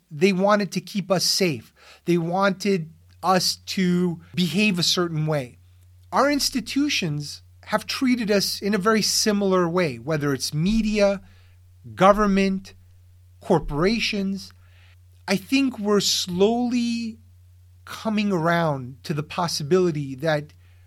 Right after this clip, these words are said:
we need to scrutinize them more, that we need to ask tougher questions,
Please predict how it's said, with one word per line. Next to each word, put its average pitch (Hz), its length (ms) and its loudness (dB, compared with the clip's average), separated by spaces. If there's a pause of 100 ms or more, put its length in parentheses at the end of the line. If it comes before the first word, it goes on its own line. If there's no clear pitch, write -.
(280)
we 180 180 2
need 240 260 0
to - 100 -4
scrutinize 165 720 -2
them 160 140 -2
more, 151 380 -4 (460)
that 180 140 2
we 190 120 2
need 226 200 0
to 220 120 -6
ask 175 440 -2 (280)
tougher 185 360 -2
questions, - 720 -4